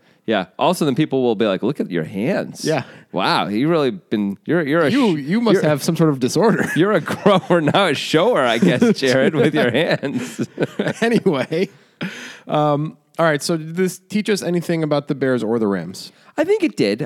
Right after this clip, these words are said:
Speaker 1: Uh, I think it taught us that the Rams are a little bit more vulnerable than we were thinking. In my mind, going into the game, the Rams were pretty clearly the best team in the league.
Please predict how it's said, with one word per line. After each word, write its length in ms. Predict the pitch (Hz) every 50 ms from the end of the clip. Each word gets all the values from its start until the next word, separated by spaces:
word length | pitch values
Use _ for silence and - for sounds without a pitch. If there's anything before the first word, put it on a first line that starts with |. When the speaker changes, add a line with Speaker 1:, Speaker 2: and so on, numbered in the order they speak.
| - _ -
Speaker 1:
Uh, 240 | 143 151 151 151 -
I 80 | - 180
think 180 | 175 247 226
it 120 | 254 214 -
taught 240 | - 180 160 160 156
us 120 | 156 147
that 160 | - 143 -
the 80 | - 131
Rams 320 | 123 123 120 120 117 110
are 140 | - - 110
a 80 | 110 107
little 340 | 107 110 113 117 120 127
bit 60 | 117 104
more 140 | 113 110 104
vulnerable 380 | 92 107 104 101 101 92 101
than 180 | 98 98 92 95
we 100 | 95 98
were 120 | 90 87
thinking. 440 | 87 - - 92 85 - 90 95 95 _ - - - _ _
In 100 | 170 170
my 160 | 180 190 208 220
mind, 240 | 214 202 202 190 151
going 240 | 165 160 156 147
into 160 | 139 139 - 160
the 80 | 135 143
game, 160 | 139 143 139
the 80 | 135 127
Rams 280 | 127 131 131 127 117
were 240 | 123 123 120 117 101 - _ _ _ _ _ _ -
pretty 160 | - 302 240
clearly 280 | - - 185 156 147 135
the 80 | 120
best 220 | 104 107 95 - -
team 180 | - 117 98
in 60 | 92
the 100 | 87 85
league. 300 | 80 80 82 82 82 -